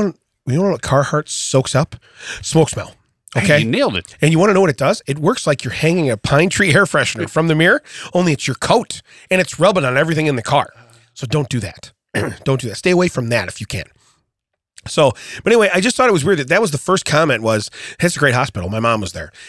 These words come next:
Speaker 1: Now, you use the word "was."
Speaker 2: Yeah, yeah. If they would have said, <clears throat> "Hey, uh, my mom was in great hands when they were there," you know, something like along those
Speaker 1: No,
Speaker 2: lines.
Speaker 1: no,
Speaker 2: It was
Speaker 1: no,
Speaker 2: encouraging.
Speaker 1: Nicole would do that, like, y-, y-, what I went through. And I know you're not a big fan of the hospital 'cause I lived.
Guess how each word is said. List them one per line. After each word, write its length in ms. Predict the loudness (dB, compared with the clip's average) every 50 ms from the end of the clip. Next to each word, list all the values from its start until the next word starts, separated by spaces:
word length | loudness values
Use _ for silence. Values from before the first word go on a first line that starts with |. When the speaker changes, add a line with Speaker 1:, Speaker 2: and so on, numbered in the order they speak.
| -2 _
Speaker 1:
Now, 100 | 2 2
you 120 | 4 2 2
use 160 | 2 2 2
the 80 | 2
word 180 | 2 2 2 2
"was." 400 | 2 0 0 -2 -6 -12 -14 -8 -8
Speaker 2:
Yeah, 80 | -8 -6 -4
yeah. 120 | -4 -4 -4
If 100 | -6 -6 -4
they 100 | -4 -2
would 100 | -2 -2
have 80 | 0
said, 260 | 2 2 2 2 0 -6 _ _ _ _ _ _ _ _ _
<clears throat> 640 | _ _ _ _ _ _ _ _ _ _ _ _ _
"Hey, 200 | -12 -12 -12 -12 -10 -10
uh, 260 | -8 -6 -6 -8 -10 -12 -18 -20 _ _ _ _ _ _ _ _ _ _
my 140 | -8 -6 -4
mom 160 | -4 -4 -4 -6
was 80 | -6
in 60 | -8
great 180 | -6 -6 -6 -4
hands 240 | -4 -4 -6 -4 -4
when 80 | -4
they 120 | -2 -2 -2
were 120 | -2 -2
there," 280 | -2 -2 -2 -2 -4 -6 -10
you 100 | -12 -12
know, 140 | -12 -12 -14 _ _ _ _ _ _ _ _ _ _ _ _ _ _ _ _ -12
something 240 | -10 -8 -6 -4
like 140 | -4 -2 0
along 200 | 0 0 2 2
those 140 | 0 2 2
Speaker 1:
No, 80 | 2 2
Speaker 2:
lines. 180 | 2 0 0
Speaker 1:
no, 80 | 0 2
Speaker 2:
It 60 | 2
was 100 | 2 2
Speaker 1:
no, 60 | 2 2
Speaker 2:
encouraging. 540 | 2 0 2 2 2 2 2 0 -2 0
Speaker 1:
Nicole 400 | 0 0 2 4 4 4 4 4
would 100 | 2 0
do 120 | -2 0 0
that, 140 | 0 2 2
like, 180 | 0 -2 -2 -4
y-, 280 | -8 -6 -4 -4 -6 -6
y-, 120 | -8 -12 -14 -14
what 280 | -10 -4 0 2 4
I 100 | 4 4
went 160 | 2 0 -2
through. 120 | -4 -8 -4
And 80 | -2
I 40 | 0 0
know 80 | 2
you're 140 | 2 2 2
not 140 | 2 2 2
a 40 | 0
big 120 | -2 -2
fan 180 | 0 0 0 0
of 40 |
the 40 | 0 0
hospital 300 | 0 0 -2 -2 -2 -2
'cause 160 | -2 -4 -2
I 40 | -2
lived. 300 | -2 -4 -6 -8 -14